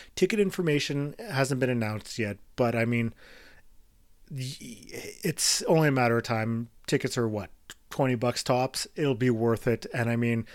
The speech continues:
it's P C W back in Winnipeg, and what more could you ask for? So the more I find out information,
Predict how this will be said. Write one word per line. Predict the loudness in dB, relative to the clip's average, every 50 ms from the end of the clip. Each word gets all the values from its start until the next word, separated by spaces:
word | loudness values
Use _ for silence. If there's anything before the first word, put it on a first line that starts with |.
| -20 -20 -16 -14
it's | -12 -8
P | -2 0 0 0
C | 0 0
W | -2 -2 0 -2 -2 -4 -6 -10 -6 -2
back | 0 2 2 2 2 0
in | -2 -2 -2
Winnipeg, | -4 -4 -6 -4 -4 -4 -4 -4 -6
and | -6 -8 -6 -6 -6 -6 -4 -2
what | -2 -2
more | 0 -2 -2 -2
could | -2 -4 -6
you | -6 -6
ask | -8 -8 -10 -12 -14
for? | -14 -14 -16 -14 -12 -10
So | -8 -6 -6 -6 -8 -12 -18 -20 -18 -18 -18 -20 -12 -2
the | 0 2
more | 4 6 6 6 4 4
I | 2 2 2
find | 2 0 -2 -2 2 2 2
out | 4 4
information, | 2 0 -2 -2 -2 -2 -2 -2 -2 -4 -6 -8